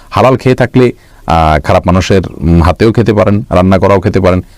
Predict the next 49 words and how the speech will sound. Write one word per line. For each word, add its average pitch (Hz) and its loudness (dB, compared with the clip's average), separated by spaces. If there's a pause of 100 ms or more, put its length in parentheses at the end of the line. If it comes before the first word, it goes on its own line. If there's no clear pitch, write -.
(140)
আর 85 -2
হারাম 120 0
যদি 127 2
খান 120 0
তাহলে 104 0
ভালো 95 0
মানুষ 95 0
রান্না 82 0
করে 85 0
দিলে 85 2
তার 76 0
হাতের 80 -2
খাওয়াও 95 0
খেতে - -4
পারেন 69 -2
না। - 2
সেলিনা 160 2
আক্তার 160 0
জানতে 151 0
চেয়েছেন, 156 0
জান্নাতে 131 0
পুরুষগণ 156 2
হুর 156 2
পাবেন, 90 0
কিন্তু 113 0
নারীগণ 156 2
কি 110 0
পাবেন? 67 -2 (500)
এই 139 0
প্রশ্ন 160 -2
উত্তরের 160 0
জন্য 131 0
আপনি 127 -2
ডক্টর 101 2
জাকির 98 2
নায়েকের 147 2
একটি 95 0
লেকচার 90 0
আছে, 107 0
চমৎকার 117 0
লেকচার, 113 -2
সেটা - -2
আপনি 92 -2
পড়ে 107 2
নিতে 120 0
পারেন। 131 0 (400)
আর 98 -2 (140)
এই 143 2
ঠিক 190 -2